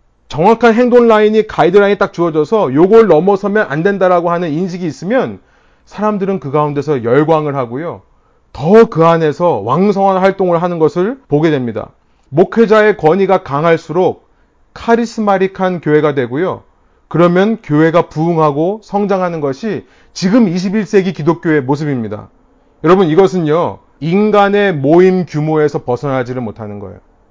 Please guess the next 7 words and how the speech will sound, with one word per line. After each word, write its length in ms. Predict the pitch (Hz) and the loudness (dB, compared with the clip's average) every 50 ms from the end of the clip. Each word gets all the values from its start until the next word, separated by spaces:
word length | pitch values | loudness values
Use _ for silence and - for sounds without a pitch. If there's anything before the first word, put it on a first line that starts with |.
| _ _ _ _ _ _ _ _ _ _ _ _ _ | _ _ _ _ _ _ _ _ _ _ _ _ _
인간의 840 | - 165 185 202 208 208 214 208 208 214 208 208 190 170 143 - - - | -6 -2 0 2 2 4 4 4 4 4 4 4 4 2 0 -4 -8 -6
논리와 920 | 131 139 151 170 185 196 190 185 190 185 175 175 180 196 214 262 - _ | 0 2 4 4 4 4 2 0 0 2 4 4 4 4 2 0 -4 _
바벨의 560 | - 117 123 139 156 165 165 202 202 202 202 185 | -8 -2 2 2 4 4 6 6 6 6 4 4
논리를 560 | 151 143 151 160 156 156 151 165 165 160 - | 2 2 2 4 2 2 2 0 -2 -4 -6
벗어나지 680 | - 117 120 120 160 156 147 139 139 123 131 143 156 | -8 -8 -6 -4 -2 -2 0 0 -2 -2 -4 -6 -6
못하는 440 | 160 127 123 135 135 147 143 139 139 127 | -4 -4 -4 -4 -4 -4 -6 -6 -4 -6
겁니다. 400 | 113 110 107 104 107 113 - | -6 -8 -8 -12 -14 -16 -18